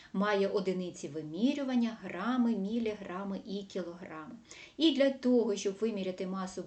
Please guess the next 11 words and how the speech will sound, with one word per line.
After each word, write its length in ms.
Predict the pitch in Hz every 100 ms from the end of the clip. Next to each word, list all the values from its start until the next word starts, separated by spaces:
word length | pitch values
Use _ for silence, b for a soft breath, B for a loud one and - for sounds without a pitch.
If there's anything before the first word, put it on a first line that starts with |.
| 196
будь-якого 580 | 240 240 180 170 180 170
фізичного 580 | 170 165 160 - 175
тіла, 480 | 185 330 370 330 269 220
варто 420 | 226 302 320 277
скористатися 920 | 269 226 220 - 208 233 247 220 220 208
терезами. 760 | 214 226 220 202 175 170 156 - B B B
На 140 | 196 208
одну 300 | 208 202 196
шальку 360 | 202 175 -
терезів 440 | 170 165 165 180 160
поставити, 720 | 160 151 180 160 156 165